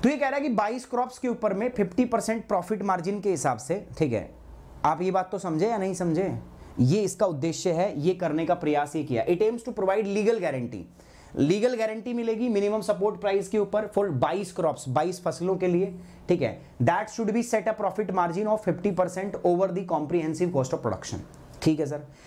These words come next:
Any farmer realizing a price less than the above declared M S P।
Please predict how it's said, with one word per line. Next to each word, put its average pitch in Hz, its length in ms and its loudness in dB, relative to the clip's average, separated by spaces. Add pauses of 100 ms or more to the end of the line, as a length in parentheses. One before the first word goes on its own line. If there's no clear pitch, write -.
(280)
Any 254 340 0
farmer 196 340 0
realizing 196 520 2
a 226 160 0
price 180 260 2 (100)
less 175 220 0
than 208 140 -2
the 214 100 2 (160)
above 180 260 2
declared 165 520 2
M 131 80 0
S - 200 -10
P। 95 60 -8